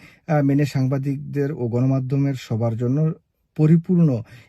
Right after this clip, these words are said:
ইন্টারনেট ব্যবহারের সুযোগ ও স্বাধীনভাবে যোগাযোগ করতে দেওয়ার আহ্বান জানিয়ে আছেন, আহ, মানবাধিকার প্রধান। তিনি বলেন, "দীর্ঘ সময়ের জন্য ইন্টারনেট বন্ধ রাখার মতো, আহ, পদক্ষেপগুলোতে আন্তর্জাতিক আইনের লঙ্ঘন, জনগণের মত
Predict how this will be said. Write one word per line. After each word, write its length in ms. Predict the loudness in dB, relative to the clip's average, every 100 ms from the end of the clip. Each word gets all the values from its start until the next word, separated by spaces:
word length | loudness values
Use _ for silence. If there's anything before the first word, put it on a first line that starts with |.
| -2
ইন্টারনেট 500 | 0 4 6 6 4
ব্যবহারের 380 | 0 0 0 -2
সুযোগ 480 | -6 -4 -2 -2 -2
ও 80 |
স্বাধীনভাবে 800 | -8 -4 -2 2 0 0 -2 -2
যোগাযোগ 580 | -4 -4 -2 -2 -2 -6 _
করতে 340 | -6 -6 -4
দেওয়ার 260 | -2 0 0
আহ্বান 420 | -2 -4 -2 -2
জানিয়ে 360 | 0 -2 0 -2 -6 -20 _ -8
আছেন, 640 | -4 -2 -2 0 0 -2 -10
আহ, 180 | -10 -4
মানবাধিকার 520 | -2 0 0 -2 -2
প্রধান। 340 | -4 -2 -2 -4
তিনি 200 | -4 -2
বলেন, 320 | -2 0 0
"দীর্ঘ 400 | 0 2 2 2
সময়ের 440 | 2 2 2 0
জন্য 240 | 0 -2 -2
ইন্টারনেট 400 | -2 -2 -2 -2
বন্ধ 300 | -2 -2 -2
রাখার 420 | -4 -4 -4 -2
মতো, 340 | -2 -4 -6 -8 _ -20 -18 -2
আহ, 120 | 0
পদক্ষেপগুলোতে 800 | 2 2 2 4 2 4 0 2
আন্তর্জাতিক 580 | 0 0 -2 -2 -4 -8
আইনের 360 | -4 -2 0 0
লঙ্ঘন, 520 | -2 0 -2 -2 -2
জনগণের 500 | 0 0 0 0 0
মত 180 | -2